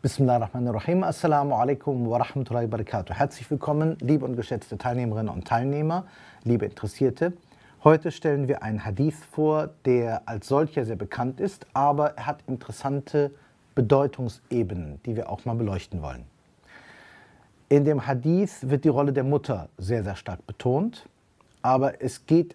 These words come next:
eigentlich nicht nur um die Mutter. Es geht eigentlich in dem Hadith, auch wenn das nicht Wort für Wort gesagt wird, darum, dass die Mutter diese Wichtigkeit hat aufgrund einer bestimmten Sache.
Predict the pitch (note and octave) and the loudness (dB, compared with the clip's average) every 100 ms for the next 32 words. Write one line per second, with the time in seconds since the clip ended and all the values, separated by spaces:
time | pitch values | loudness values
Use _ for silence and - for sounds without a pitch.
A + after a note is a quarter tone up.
0 | _ C#3 D#3 E3 D3+ - D3+ - - D#3 | _ 0 0 0 -2 -2 -4 -2 0 2
1 | F3 B2 - G#2+ G2 F#2+ F2 - C#2+ - | 4 2 -2 -6 -4 -4 -6 -8 -14 -16
2 | _ _ _ - - - - C3+ - F#3 | _ _ _ -20 -20 -20 -4 -2 8 8
3 | F#3 - C#3 D3 B2 - - C3 A#2+ B2 | 8 0 -2 -2 -6 -6 -2 -2 -2 -2
4 | A#2 C#3+ D3+ - _ - F#2+ C#3+ C#3+ B2 | 0 2 2 0 _ -6 -2 0 -2 -2
5 | C#3+ A2 - G#2+ C3 C3 - A#2+ G#2+ G#2 | -6 -6 -4 2 2 2 -2 -6 -4 -6
6 | - G#2 C#3 C3+ - C3+ C3 G#2+ B2 B2 | -4 2 2 0 -6 -4 -2 0 -2 -4
7 | - - _ _ _ _ _ _ - C#3+ | -12 -20 _ _ _ _ _ _ 2 4
8 | C#3 - - B2+ C3+ D3+ D3+ C3+ B2+ A#2+ | 4 -2 -2 0 2 0 -2 -2 0 0
9 | C#3 - - D3 C#3 C3+ - B2 - D3+ | -2 -6 -8 -6 -4 -6 -8 -4 -2 -2
10 | B2+ B2+ A#2 - B2 A#2+ E3 - | -2 -4 -4 -6 -2 2 0 -2